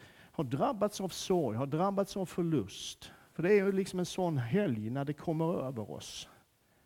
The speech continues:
Eller hur? Vår familj har drabbats av outsäglig sorg under det här året. Och det är liksom när man, när det är den här helgen någonstans så kommer de här tankarna,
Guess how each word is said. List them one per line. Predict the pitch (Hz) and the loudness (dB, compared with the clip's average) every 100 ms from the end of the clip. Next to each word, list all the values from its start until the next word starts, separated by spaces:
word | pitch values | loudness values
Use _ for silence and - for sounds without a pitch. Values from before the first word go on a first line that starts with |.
| - | -4
Eller | 165 | 0
hur? | 165 156 110 | 2 2 -2
Vår | 120 156 190 | 0 2 2
familj | - 202 202 190 156 | 2 2 4 2 2
har | |
drabbats | 151 170 156 151 147 | 2 4 4 0 0
av | 135 123 - - - - _ _ _ _ - - - | -2 -2 -12 -20 -20 -20 _ _ _ _ -20 -4 2
outsäglig | 185 139 - - 160 196 175 | 4 4 0 -2 -2 0 -2
sorg | - 123 110 117 | 2 2 2 0
under | 139 143 | 0 -2
det | 143 | 0
här | 139 120 117 | 0 0 -2
året. | 110 95 87 - | -2 -6 -10 -10
Och | 131 | -4
det | 143 | 0
är | 147 - - - - - - - | 0 -2 -12 -20 -20 -20 -14 -6
liksom | 156 160 | 0 4
när | 170 | 6
man, | 180 127 - | 6 4 0
när | 180 170 | 2 6
det | 185 196 | 8 6
är | 139 | 4
den | 151 170 | 2 2
här | 196 165 | 2 0
helgen | - 208 180 131 156 | 0 0 0 2 0
någonstans | 180 160 - 196 165 | 0 -4 -4 -4 -4
så | |
kommer | 165 - 190 175 | -6 -6 -4 -2
de | 160 185 | -2 0
här | 190 | -2
tankarna, | - 180 175 120 - 98 101 | -2 -4 -4 -6 -6 -6 -8